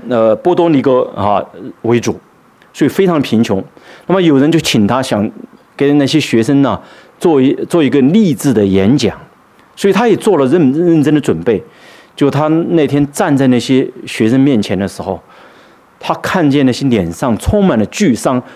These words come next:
哈，沮丧的那些学生的时候，他真的不知道怎么样来鼓励他，因为他甚至不知道怎么样来吸引那些学生来注意他。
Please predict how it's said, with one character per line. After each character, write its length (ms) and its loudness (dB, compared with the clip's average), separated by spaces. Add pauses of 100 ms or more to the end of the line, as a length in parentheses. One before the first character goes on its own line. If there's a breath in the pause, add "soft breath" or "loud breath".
(220 loud breath)
哈， 200 -2
沮 220 0
丧 220 0
的 80 2
那 80 2
些 100 0
学 200 0
生 120 0
的 80 2
时 140 -6
候， 180 -4 (640 loud breath)
他 120 -4
真 200 0
的 80 2
不 140 -2
知 100 -2
道 80 0
怎 160 -4
么 80 0
样 160 2
来 140 2
鼓 200 -2
励 100 0
他， 200 -4
因 100 0
为 60 2
他 80 0
甚 200 0
至 80 0
不 100 -2
知 140 0
道 100 0 (340 loud breath)
怎 160 0
么 60 4
样 160 2
来 100 0
吸 340 0
引 100 4
那 80 2
些 120 2
学 200 0
生 160 0
来 80 2
注 280 2
意 80 2
他。 240 -8